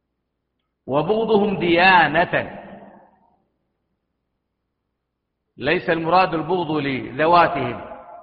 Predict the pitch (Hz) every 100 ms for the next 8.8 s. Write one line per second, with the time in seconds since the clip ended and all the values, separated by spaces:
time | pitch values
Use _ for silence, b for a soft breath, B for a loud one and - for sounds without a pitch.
0 | - _ _ _ _ _ _ _ _ _
1 | _ _ _ _ - 151 160 160 165 160
2 | 165 202 - 185 170 143 190 196 170 180
3 | 180 170 175 214 208 185 170 165 165 131
4 | 110 - - - _ _ _ _ _ _
5 | _ _ _ _ _ _ _ _ _ _
6 | _ _ _ _ _ _ _ _ _ _
7 | _ - 170 180 170 170 151 175 180 156
8 | 156 156 143 - 170 139 175 185